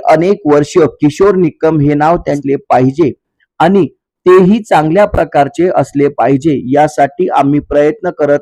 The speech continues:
असल्याचे श्री किशोर निकम यांनी सांगितले आहे. त्यामुळेच बांधकाम व्यवसायामध्ये किशोर निकम हे सातपूर परिसरातील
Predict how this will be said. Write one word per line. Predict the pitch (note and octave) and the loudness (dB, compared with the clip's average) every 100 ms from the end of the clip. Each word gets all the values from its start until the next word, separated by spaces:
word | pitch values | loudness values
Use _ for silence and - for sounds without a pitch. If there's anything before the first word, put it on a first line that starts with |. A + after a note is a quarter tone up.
| - | -2
असल्याचे | C3+ C3+ C#3+ C#3+ D3 C#3+ G#2 _ _ _ | -6 -4 -2 -2 -2 -6 -6 _ _ _
श्री | - A3+ | -4 -4
किशोर | A3+ G3+ - G#3+ | -2 -6 0 0
निकम | G3+ F3+ - G#3+ | 0 -2 -2 0
यांनी | F3+ D3 C#3+ E3+ | 2 2 0 -2
सांगितले | - C#3 C3 B2+ C3+ C#3 | -2 -2 -2 -6 -2 0
आहे. | B2+ B2+ B2+ A#2+ - _ _ _ _ _ | 0 0 0 -2 -6 _ _ _ _ _
त्यामुळेच | D#3+ D#3 F3+ F3 - _ - _ | 0 2 4 2 0 _ -20 _
बांधकाम | - C3 D3+ E3 E3 A3 | -6 0 2 0 0 0
व्यवसायामध्ये | G#3 E3+ E3 D#3+ D3 D3+ C#3+ F3+ | 2 2 0 2 2 2 0 0
किशोर | F#3 D#3+ D3+ G3 F#3+ | 0 -6 -2 -2 0
निकम | E3 - D3 D3 C#3 | -2 -2 -2 0 2
हे | F3+ | 0
सातपूर | - D3 D3 - F#3+ | 0 -2 0 0 0
परिसरातील | - C#3+ C#3 C#3+ C#3 C#3 E3 | 0 -2 -2 0 0 0 -4